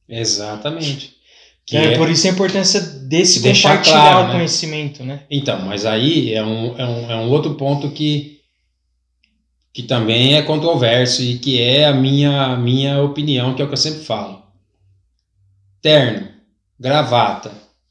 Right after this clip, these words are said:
Speaker 1: palavras medidas, tudo certinho, com vírgula, não é sinônimo de inteligência e capacidade.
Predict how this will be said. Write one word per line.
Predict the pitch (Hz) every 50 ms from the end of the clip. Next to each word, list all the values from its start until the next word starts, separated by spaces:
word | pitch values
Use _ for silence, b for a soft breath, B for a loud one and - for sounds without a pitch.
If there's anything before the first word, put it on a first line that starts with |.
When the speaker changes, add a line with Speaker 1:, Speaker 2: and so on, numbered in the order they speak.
| _ _ _ _ _ _ _ _ _ _ _ _ _ _ _ _ _ _ _ _ _ _ _ -
Speaker 1:
palavras | - 127 123 123 123 131 135 131 131 131 123 120
medidas, | 131 143 143 123 117 127 139 127 131 117 -
tudo | - 175 -
certinho, | - 185 175 156 139 - 143 135 131 127
com | 135 131 123
vírgula, | 113 110 120 127 123 120 120 117 117
não | 117 127 131 135
é | 139
sinônimo | 139 - 165 156 139 127 131 135 143 143
de | 139 139 147
inteligência | 143 143 143 135 143 143 131 120 120 117 123 135 143 - 156
e | -
capacidade. | 165 151 156 160 151 - 190 160 147 120 104 98 92 -